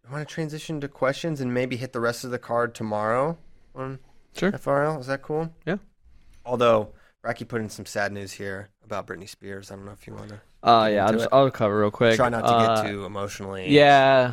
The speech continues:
Speaker 2: it doesn't look like, um, she's gonna win the case to get her life back from her father in this unfair conservatorship. Um, there is another hearing in December, but it's not looking, not looking good for Britney.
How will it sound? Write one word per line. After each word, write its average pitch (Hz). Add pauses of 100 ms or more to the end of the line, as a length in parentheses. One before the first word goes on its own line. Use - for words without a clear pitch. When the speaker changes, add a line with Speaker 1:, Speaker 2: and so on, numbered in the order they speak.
(300)
Speaker 2:
it -
doesn't 120
look 113
like, 107
um, 98 (480)
she's 117
gonna 110
win 104
the 104
case 98
to 95 (220)
get 104
her 107
life 101
back 101
from 104
her 104
father 101 (680)
in 104
this 98 (100)
unfair 104
conservatorship. 101 (580)
Um, 98 (1040)
there 107
is 110
another 104
hearing 101
in 95
December, 98
but 90
it's -
not 85
looking, 92
not 104
looking 95
good 87
for 92
Britney. 92